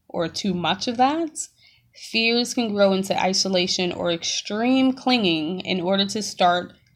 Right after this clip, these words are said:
the push and pull all over again. That's very, very critical. And we see this pretty often, you know, that, you know, the, the couple that may, you know, fight and break up and, and, you know, get back together again, fight and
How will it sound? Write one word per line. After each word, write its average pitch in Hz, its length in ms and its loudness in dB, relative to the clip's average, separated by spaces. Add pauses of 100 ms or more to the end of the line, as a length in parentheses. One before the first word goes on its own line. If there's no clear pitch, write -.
(160)
the 175 80 -8
push 262 640 0
and 262 180 -2
pull 202 560 -2 (120)
all 202 360 8
over 175 300 0
again. 131 480 -6 (300)
That's 190 220 0
very, 226 420 6
very 202 280 4
critical. - 680 0
And 233 140 8
we 226 80 6
see 262 320 4
this 226 260 6
pretty 196 300 2
often, - 560 6 (300)
you 190 160 2
know, 180 180 6
that, 175 380 4
you 196 160 -2
know, 170 200 0
the, 170 380 0
the 92 540 -2
couple 202 400 4
that 180 160 6
may, 180 180 -2
you 190 200 -2
know, 170 120 -2
fight 226 460 -2
and 202 120 -4
break 202 280 0
up 202 280 2
and, 185 320 -4 (280)
and, 180 340 0
you 180 140 0
know, 170 120 0
get 233 220 0
back 214 220 -8
together 214 460 2
again, 196 340 2
fight 226 420 2
and 190 220 -2